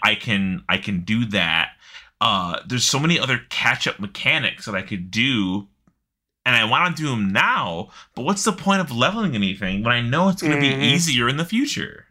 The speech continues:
Speaker 1: Like, it, it, and it's, it's kind of like a taunting thing where I'm like, "Do I do it or do I not?" And they're like, "You'll never know."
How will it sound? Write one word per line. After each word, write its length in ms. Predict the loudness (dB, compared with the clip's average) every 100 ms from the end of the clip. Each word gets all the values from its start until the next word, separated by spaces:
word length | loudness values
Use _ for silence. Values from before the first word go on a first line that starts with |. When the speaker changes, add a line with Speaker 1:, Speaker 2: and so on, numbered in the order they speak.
| -10
Speaker 1:
Like, 200 | -10 -8
it, 200 | -8 -10 -12
it, 380 | -18 -18 _ 0
and 100 | 0
it's, 220 | 0 -2
it's 180 | -2 -2
kind 380 | -4 -4 -2 0
of 120 | 0
like 140 | 2 2
a 120 | 0
taunting 680 | -2 2 4 4 0 -2 -4
thing 280 | -6 -4
where 80 | 0
I'm 120 | 0
like, 240 | -2 -4 -8 _ _ -8
"Do 120 | 0
I 120 | 2
do 240 | 0 -2 0
it 80 |
or 80 | 2
do 180 | 2 0
I 60 | 2
not?" 320 | 0 0 -4 -8
And 140 | -2
they're 80 | 2
like, 240 | 4 2 -2
"You'll 340 | -2 2 4
never 520 | 2 2 2 2 2 0
know." 840 | 0 0 2 0 -2 -6 -6